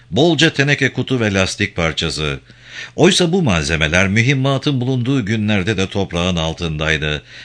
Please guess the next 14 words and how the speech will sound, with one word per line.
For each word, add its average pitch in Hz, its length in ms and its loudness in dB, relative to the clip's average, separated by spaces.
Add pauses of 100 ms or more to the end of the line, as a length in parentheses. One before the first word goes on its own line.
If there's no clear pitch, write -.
ve 131 180 4
dedektörler 139 720 2
bu 143 100 0
cisimlerin 107 540 0
üzerine 90 460 0
geldiğinde 82 600 0
sinyal 90 520 0
veriyordu. 73 640 -4 (580)
Fakat 175 360 2
polisler 143 460 4
mühimmatı 107 600 0
hissetmiş 95 500 0
olacak 104 440 2
ki 110 220 2